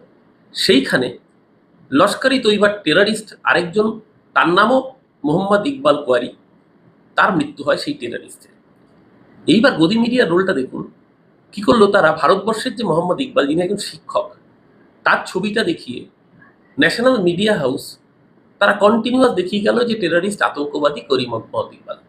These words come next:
যেই মানুষটা একজন স্কুল শিক্ষক, মাদ্রাসার শিক্ষক। ছাত্রদের পড়াতে গিয়ে যার মৃত্যু হলো পাকিস্তানের বোমা বর্ষণে, তাকে বানিয়ে দেওয়া হলো সন্ত্রাসবাদী।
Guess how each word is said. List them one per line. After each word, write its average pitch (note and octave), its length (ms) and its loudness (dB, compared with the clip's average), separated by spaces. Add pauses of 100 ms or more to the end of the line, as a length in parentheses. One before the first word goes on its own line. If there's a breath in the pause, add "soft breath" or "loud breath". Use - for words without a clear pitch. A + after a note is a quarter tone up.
(120)
যেই F#3+ 140 2
মানুষটা E3 340 2
একজন G#3 180 -2
স্কুল E3+ 260 -4
শিক্ষক, - 420 -4
মাদ্রাসার C3 440 -2
শিক্ষক। - 460 -14 (600 soft breath)
ছাত্রদের F#3+ 520 2
পড়াতে D#3+ 300 2
গিয়ে A3+ 180 -2
যার G#3+ 140 2
মৃত্যু E3 320 0
হলো A3+ 140 4
পাকিস্তানের B3 640 2 (160)
বোমা D#3 220 2
বর্ষণে, - 420 -6 (720)
তাকে G#3+ 200 0
বানিয়ে F3 280 4
দেওয়া F#3 180 2
হলো A3+ 100 -2
সন্ত্রাসবাদী। A2+ 640 -8